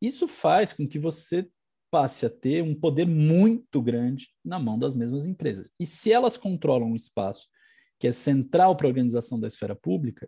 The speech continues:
eu acho que há, eh, sim, e essa é a leitura que tem sido feita, inclusive, por relatores internacionais de liberdade de expressão, eh, em vários âmbitos do sistema das Nações Unidas, a legitimidade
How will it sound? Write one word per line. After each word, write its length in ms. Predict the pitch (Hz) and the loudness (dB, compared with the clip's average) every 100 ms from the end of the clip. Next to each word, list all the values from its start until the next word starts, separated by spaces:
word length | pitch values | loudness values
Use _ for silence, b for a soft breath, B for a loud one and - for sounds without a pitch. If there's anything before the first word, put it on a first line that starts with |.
| - | -2
eu 140 | 123 | 0
acho 160 | 135 - | -2 -2
que 160 | 165 | 0
há, 260 | 139 180 196 b b b b - | 4 2 0 b b b b -2
eh, 260 | 123 120 | 0 2
sim, 480 | 110 - - 160 220 127 | 0 -4 -2 -2 -2 -2
e 80 | |
essa 320 | 113 127 - 120 | 0 0 -2 0
é 20 | |
a 40 | |
leitura 360 | 120 117 123 117 | 0 -2 -2 -4
que 60 | 117 | -4
tem 100 | 113 | -6
sido 200 | - 113 | -8 -8
feita, 280 | - 117 | -4 -4
inclusive, 640 | 123 117 107 131 143 123 110 - | -6 -8 -4 -2 -2 -2 -6 -6
por 240 | 131 120 _ _ | -6 -6 _ _
relatores 480 | - 117 110 131 117 | -6 -4 -2 -2 0
internacionais 580 | 117 117 110 - 110 117 | -2 -2 -4 -4 -4 -4
de 40 | |
liberdade 360 | 110 104 107 107 | -4 -4 -6 -6
de 100 | 95 | -8
expressão, 760 | 101 95 - 127 147 151 123 123 B B B - | -12 -12 -6 0 2 4 2 -4 B B B -10
eh, 460 | 117 110 104 104 107 - | -4 -4 -2 -4 -6 -6
em 60 | |
vários 360 | 117 139 127 123 | -2 0 0 0
âmbitos 280 | 117 120 110 | 0 -2 -10
do 80 | |
sistema 540 | 113 - 110 107 101 101 | -10 -4 -2 -2 -6 -10
das 180 | - 107 | -6 -4
Nações 380 | 107 - 110 107 | -6 -6 -6 -4
Unidas, 480 | 110 160 180 117 - b b - | -2 -2 -4 -6 -12 b b -2
a 100 | 143 | 2
legitimidade 1500 | 156 165 240 220 226 - - 196 147 120 117 127 165 185 | 4 4 4 0 -2 -4 -2 -2 0 0 0 0 -2 -10